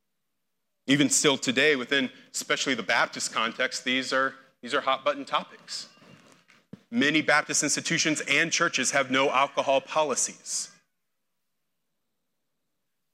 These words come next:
What about education? How you choose to educate your children is often considered a ma-, ma-, uh, an issue of faithfulness.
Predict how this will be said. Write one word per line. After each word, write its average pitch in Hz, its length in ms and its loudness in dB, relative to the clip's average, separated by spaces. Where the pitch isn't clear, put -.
What 139 100 2
about 170 160 6
education? 147 600 -2
How 139 100 4
you 160 180 2
choose 180 540 6
to - 180 0
educate 160 500 2
your 139 120 4
children 127 600 2
is 123 200 -6
often 151 340 2
considered 143 440 2
a 127 40 0
ma-, 123 300 2
ma-, 135 300 2
uh, 120 280 4
an 131 140 2
issue 135 300 2
of 110 60 -4
faithfulness. - 720 -8